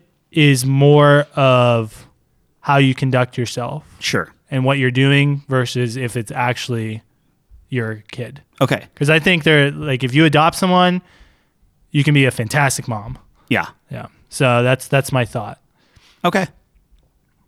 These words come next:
Speaker 2: All right.
Speaker 1: Or just, like, I don't know.
Speaker 2: I don't have a lot,
Speaker 1: Well,
Speaker 2: but
Speaker 1: so,
Speaker 2: I,
Speaker 1: so here's a question,
Speaker 2: yeah.
Speaker 1: like Aunt May
Speaker 2: Well, that was, that
Speaker 1: Spider-Man?
Speaker 2: was where I was coming
Speaker 1: Yeah,
Speaker 2: from.
Speaker 1: so
Speaker 2: So
Speaker 1: is
Speaker 2: she,
Speaker 1: she a mom?
Speaker 2: she is on my list.
Speaker 1: See, that's tough
Speaker 2: But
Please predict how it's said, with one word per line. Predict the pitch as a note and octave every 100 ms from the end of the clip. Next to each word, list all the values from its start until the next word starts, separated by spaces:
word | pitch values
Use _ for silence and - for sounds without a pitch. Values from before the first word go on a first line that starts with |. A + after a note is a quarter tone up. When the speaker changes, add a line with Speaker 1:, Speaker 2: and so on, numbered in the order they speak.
| _ _ -
Speaker 2:
All | E3
right. | G#2 F2+ -
Speaker 1:
Or | G3+
just, | E3+ D#3+ D#3+
like, | C#3+ C#3+
I | C3+
don't | A2
know. | A#2+ - _ -
Speaker 2:
I | D3+
don't | A#3+ E3+
have | C#3+ C#3+ A#2+
a |
lot, | G#2 F#2+ E2+ G2+ F3+
Speaker 1:
Well, | F#3+
Speaker 2:
but | F3
Speaker 1:
so, | B2 G#3
Speaker 2:
I, | G3 B2
Speaker 1:
so | A#2+
here's | A#3 G#3
a |
question, | - A3 C3
Speaker 2:
yeah. | F3
Speaker 1:
like | -
Aunt | F3+ F#3 E3
May | D3+ D#3+ F#3 A#3+ B3+ - - _ _
Speaker 2:
Well, | D3
that | D#3+
was, | D#3+
that | F3+
Speaker 1:
Spider-Man? | F#3+ C3+
Speaker 2:
was | C3+ A2+
where | A#2+
I | G#2+
was | G2+
coming | A2 A2
Speaker 1:
Yeah, | F#3 D3+
Speaker 2:
from. |
Speaker 1:
so | - F3
Speaker 2:
So | C3
Speaker 1:
is |
Speaker 2:
she, | - E3
Speaker 1:
she | A#3
a | A#3
mom? | E3+ D#3 C#3
Speaker 2:
she |
is | C3
on | C3 B2
my | G#2+
list. | G2+ C#3 - - _ _ _ _ _ _ _
Speaker 1:
See, | - - F#3
that's | A3+ -
tough |
Speaker 2:
But | -